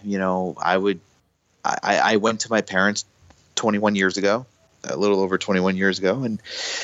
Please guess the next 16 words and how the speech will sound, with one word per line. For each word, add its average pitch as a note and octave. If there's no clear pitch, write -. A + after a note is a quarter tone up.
asked G#2
them A2
if G2+
I F#2+
could F#2+
quit -
my G2
job G2
and A#2
move A2
back G#2+
in A2+
with A2
my F2+
dad. F#2
And, F2